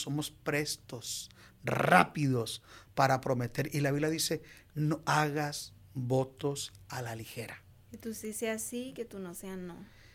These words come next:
Speaker 1: Y Jon-, Jonás
Speaker 2: Ujú.
Speaker 1: está diciendo, "Bueno, entiendo que la salvación es tuya, o sea, la salvación no depende de quien yo quiero que se salve. Tú determinas quién quieres que se salve, entonces voy a hacer tu voluntad".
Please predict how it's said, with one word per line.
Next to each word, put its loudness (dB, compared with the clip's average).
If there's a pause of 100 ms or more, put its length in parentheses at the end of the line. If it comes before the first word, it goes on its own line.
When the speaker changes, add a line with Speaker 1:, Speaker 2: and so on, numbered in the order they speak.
(160)
Speaker 1:
Y 12
Jon-, 12
Jonás 8
Speaker 2:
Ujú. -2
Speaker 1:
está 2
diciendo, 6
"Bueno, 8 (380)
entiendo 0
que -2 (140)
la -2
salvación -6
es -4
tuya, 2 (340)
o -20
sea, 6
la 4
salvación -2
no 4
depende 0
de 4
quien -6
yo -2
quiero -2
que -10
se -8
salve. 0 (760)
Tú 0
determinas 6
quién 0
quieres 0
que -8
se -4
salve, 2 (600)
entonces 4
voy 10
a 10
hacer 2
tu 0
voluntad". 6